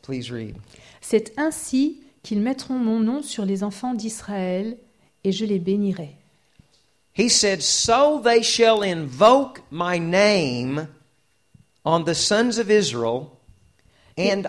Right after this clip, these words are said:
Speaker 1: I then will bless the people."
Speaker 2: Il dit donc, « C'est ainsi qu'ils invoqueront mon nom sur les enfants d'Israël,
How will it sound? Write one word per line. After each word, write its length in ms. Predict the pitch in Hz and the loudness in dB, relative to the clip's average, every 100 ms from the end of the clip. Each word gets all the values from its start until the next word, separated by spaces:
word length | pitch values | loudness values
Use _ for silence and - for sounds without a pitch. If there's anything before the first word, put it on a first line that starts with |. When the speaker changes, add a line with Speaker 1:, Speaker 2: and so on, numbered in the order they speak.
| - | -2
Speaker 1:
I 400 | 190 190 190 165 143 139 | 0 2 0 -2 -6 4
then 680 | 240 311 247 135 127 170 - _ _ - _ - | 4 6 2 0 -4 -8 -12 _ _ -20 _ -8
will 140 | 165 | -4
bless 320 | 170 196 202 240 | 4 4 4 -2
the 80 | 220 | -4
people." 320 | 254 294 98 - - 233 | -6 -8 -14 -16 -12 -4
Speaker 2:
Il 440 | 240 226 202 196 | -2 -2 -4 -6
dit 240 | 240 277 | 2 4
donc, « 480 | 247 233 285 311 - 196 202 - _ | 4 0 -4 -6 -4 -4 -4 -12 _
C'est 320 | - 240 240 | -2 -2 -2
ainsi 420 | 262 277 - 302 294 | -2 -2 0 -2 0
qu'ils 380 | 262 208 196 | -2 0 0
invoqueront 800 | 269 311 269 285 285 - 285 262 - - | 2 2 2 0 0 -6 -2 -2 -4 -8
mon 360 | 208 220 277 285 | 0 2 4 2
nom 320 | 269 247 220 | 0 -2 -6
sur 300 | - - 233 | -10 -8 -4
les 260 | 214 196 214 | -2 -2 -4
enfants 500 | 240 - 254 226 226 | -6 -6 -2 -2 -2
d'Israël, 880 | 196 220 - - 190 185 214 254 254 | -2 -2 -6 -6 -2 -2 -2 -2 -4